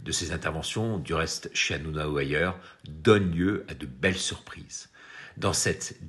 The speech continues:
dictature du politiquement correct, il faut des paroles fortes et surtout des esprits libres. Il y a des vérités qui ne sont pas bonnes à dire. Il en a fait les frais, six mois de condamnation avec sursis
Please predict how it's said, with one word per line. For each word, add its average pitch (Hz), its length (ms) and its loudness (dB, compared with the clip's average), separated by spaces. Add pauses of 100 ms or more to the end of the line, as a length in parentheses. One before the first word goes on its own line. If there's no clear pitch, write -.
dictature - 540 2
du 78 100 -6
politiquement 80 540 -4
correct, - 500 0 (240)
il - 140 0
faut 139 160 4
des 90 100 2
paroles 73 300 0
fortes - 680 -2 (360)
et - 60 -2
surtout - 300 -6
des - 200 -8
esprits - 320 -6
libres. - 420 -14 (560)
Il 92 100 -2
y 104 100 6
a 113 40 8
des 98 120 4
vérités 87 720 2 (360)
qui 156 140 -2
ne 127 80 4
sont 113 160 0
pas 87 100 0
bonnes 76 160 0
à 73 60 -2
dire. 117 320 0 (360)
Il 147 140 6
en 120 120 10
a 92 80 6
fait - 160 -2
les - 100 -4
frais, - 360 -4 (280)
six - 400 6
mois 107 200 6
de - 80 0
condamnation 110 580 2
avec 71 120 0
sursis - 420 -2